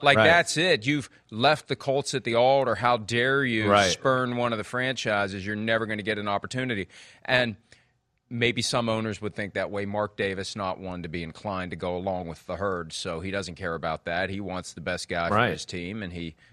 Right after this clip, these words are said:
Speaker 1: goes out and gets Josh McDaniels, and it's good news for the Raiders. They stabilize after what was a very tumultuous twenty twenty-one season,
Speaker 2: Yeah.
Speaker 1: and they get started tonight against the Jacksonville Jaguars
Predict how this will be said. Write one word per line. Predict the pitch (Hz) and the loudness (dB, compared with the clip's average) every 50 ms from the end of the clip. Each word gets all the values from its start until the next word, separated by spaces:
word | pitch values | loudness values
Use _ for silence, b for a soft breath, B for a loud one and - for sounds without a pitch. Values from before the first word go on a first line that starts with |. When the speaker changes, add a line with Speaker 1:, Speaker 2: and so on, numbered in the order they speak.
| 101 b | -16 b
Speaker 1:
goes | - 98 95 87 92 | -6 -4 -4 -2 -4
out | 92 87 | -4 -4
and | 80 85 | -6 -6
gets | 90 90 80 - | -8 -8 -8 -8
Josh | - 92 87 85 - - | -6 -4 -4 -4 -6 -8
McDaniels, | 85 71 - 85 82 82 90 104 107 104 - | -14 -12 -10 -10 -8 -8 -8 -8 -8 -8 -8
and | 90 80 78 - _ _ _ _ _ | -10 -10 -12 -14 _ _ _ _ _
it's | - - | -14 -6
good | - 135 135 120 | 0 0 0 2
news | 123 120 113 - | 2 -2 -2 -2
for | - 110 | -6 -8
the | 101 101 | -6 -2
Raiders. | 104 104 101 107 117 120 110 98 | 0 0 0 0 0 -2 -4 -2
They | 107 104 101 | -4 -4 -4
stabilize | - - - 107 101 90 104 101 95 92 98 95 95 | -4 -4 -4 -4 -2 -2 0 0 2 2 0 0 0
after | 98 92 92 - - 95 | 2 2 0 0 -2 -6
what | 87 87 90 71 | -4 -4 -4 -4
was | 90 95 85 | -4 -6 -6
a | 95 | -4
very | 90 95 92 85 | -4 -4 -4 -4
tumultuous | - - 92 87 92 87 - - 92 90 85 | -6 -8 -6 -6 -6 -6 -8 -8 -8 -8 -8
twenty | - - 95 87 90 85 | -8 -8 -8 -8 -8 -8
twenty-one | - - 90 85 85 80 80 82 78 | -10 -10 -10 -10 -8 -8 -8 -8 -8
season, | 80 - - 82 85 87 92 98 | -8 -8 -8 -6 -6 -4 -2 0
Speaker 2:
Yeah. | 110 117 | 0 0
Speaker 1:
and | 107 98 | 0 -2
they | 101 | -4
get | 90 101 - | -6 -8 -8
started | - - 98 98 98 104 | -6 -6 -6 -4 -6 -6
tonight | 92 92 92 92 | -6 -6 -6 -6
against | 92 82 92 92 90 - | -6 -6 -8 -8 -8 -10
the | - | -12
Jacksonville | 76 85 92 92 90 - 90 85 98 | -8 -4 -4 -4 -4 -6 -8 -8 -8
Jaguars | 92 85 95 85 85 85 82 87 85 82 - | -8 -4 -4 -4 -4 -2 -4 -4 -6 -6 -10